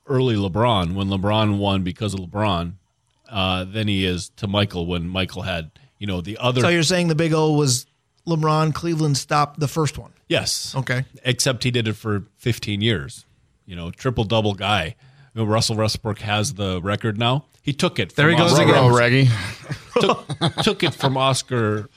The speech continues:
Speaker 1: Robertson.
Speaker 2: Right.
Speaker 1: So.
Speaker 2: There he goes again. Dave Cook keeping Russell Westbrook relevant. I think you should be his agent. If
Speaker 1: I
Speaker 2: whoever
Speaker 1: shouldn't
Speaker 2: has
Speaker 1: be.
Speaker 2: it now,
Speaker 1: You know how I
Speaker 2: if
Speaker 1: think
Speaker 2: it
Speaker 1: about
Speaker 2: falls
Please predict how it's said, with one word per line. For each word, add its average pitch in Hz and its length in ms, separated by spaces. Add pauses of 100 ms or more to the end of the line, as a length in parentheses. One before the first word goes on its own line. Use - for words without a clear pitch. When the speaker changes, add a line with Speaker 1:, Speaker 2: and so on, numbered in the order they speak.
(140)
Speaker 1:
Robertson. 120 380 (160)
Speaker 2:
Right. 165 340
Speaker 1:
So. - 200 (180)
Speaker 2:
There 156 120
he 175 60
goes 160 200
again. 147 240
Dave 139 240
Cook 156 180
keeping 143 260
Russell 131 320
Westbrook 127 420
relevant. 123 500 (760)
I 139 80
think 156 220
you 165 80
should 156 180
be 143 140
his 139 160
agent. 127 400
If 110 60
Speaker 1:
I - 20
Speaker 2:
whoever 151 220
Speaker 1:
shouldn't 156 140
Speaker 2:
has 151 200
Speaker 1:
be. 151 60
Speaker 2:
it 143 60
now, 135 460
Speaker 1:
You 147 80
know 214 160
how 175 80
I 139 140
Speaker 2:
if 120 80
Speaker 1:
think 165 100
Speaker 2:
it 156 80
Speaker 1:
about 147 100
Speaker 2:
falls 147 260